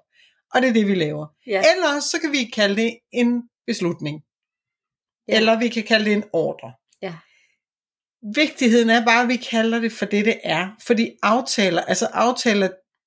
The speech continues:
Speaker 1: det er ligesom med to ligeværdige, der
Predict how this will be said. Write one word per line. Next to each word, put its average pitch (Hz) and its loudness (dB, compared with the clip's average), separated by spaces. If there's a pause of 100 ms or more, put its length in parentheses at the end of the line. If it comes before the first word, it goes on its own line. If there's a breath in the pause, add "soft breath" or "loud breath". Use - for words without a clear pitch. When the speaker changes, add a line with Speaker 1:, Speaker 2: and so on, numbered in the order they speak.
(360)
Speaker 1:
det 240 4
er 214 4
ligesom 240 0
med 240 2 (140)
to 240 0
ligeværdige, 202 2
der 185 0